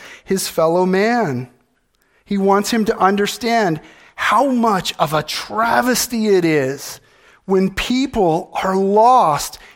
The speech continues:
eternally. We need to care.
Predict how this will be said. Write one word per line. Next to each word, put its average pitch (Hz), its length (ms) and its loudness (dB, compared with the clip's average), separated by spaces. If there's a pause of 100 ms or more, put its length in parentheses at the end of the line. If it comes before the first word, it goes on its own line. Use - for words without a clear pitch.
(100)
eternally. 190 1200 -4 (4000)
We 208 120 -4
need 196 220 -2
to 165 80 -4
care. 196 840 -4